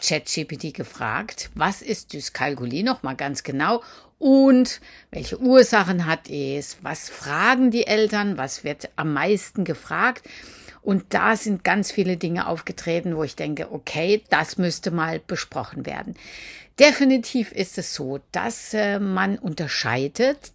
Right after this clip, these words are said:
tatsächlich zwischen Dyskalkulie und Rechenschwäche. Rechenschwäche ist eher noch das so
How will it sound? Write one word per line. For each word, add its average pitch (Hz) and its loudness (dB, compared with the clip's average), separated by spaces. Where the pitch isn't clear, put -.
tatsächlich 185 -6
zwischen 196 0
Dyskalkulie 170 -4
und 190 -4
Rechenschwäche. 147 -8
Rechenschwäche 202 -2
ist - -4
eher 180 2
noch 175 -4
das 156 -4
so 160 0